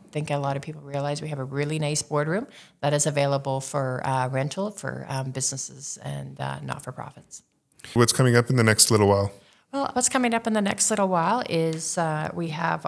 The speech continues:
Speaker 1: our, um, November twenty-sixth is our annual Christmas party for our membership, which is gonna be at the Luso Hall. Again, we're supporting a local organization. Um,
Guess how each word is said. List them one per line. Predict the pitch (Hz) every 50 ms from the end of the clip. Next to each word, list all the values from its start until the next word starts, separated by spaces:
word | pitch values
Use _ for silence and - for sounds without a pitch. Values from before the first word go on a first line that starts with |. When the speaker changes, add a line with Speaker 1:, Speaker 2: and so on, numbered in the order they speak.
| - -
Speaker 1:
our, | 175 170 160 160 156 156 160 160 165 - - 156
um, | 156 156 156 156 156 156 156 156 156 160
November | 165 165 160 160 165 175
twenty-sixth | 175 - - 175 165 175 165 - - 196 240 - - - -
is | - 156 147
our | 156 147 143 - -
annual | - 139 143 151 156 156 156 160 160 156 156 156 _
Christmas | - - 165 - - 180 180
party | - - 156 170 196
for | 196 - 180 160
our | 147
membership, | 143 143 143 147 160 165 - - 247 285 -
which | - 151 - -
is | 147 -
gonna | - 151 151
be | 147
at | 143 143
the | - 147
Luso | 143 151 147 143 135 - 139 139
Hall. | 135 139 139 151 185 214 214
Again, | 185 147 143 147 151 147
we're | 147 139 143
supporting | 143 - - 151 - - 147 147 156 151
a | 151 147
local | 143 143 139 143 143 - -
organization. | - 143 143 147 143 143 143 139 - 143 147 151 - 233 277 302 - - - - - - - _ -
Um, | - 160 156 156 156 156 156 160 160 156 160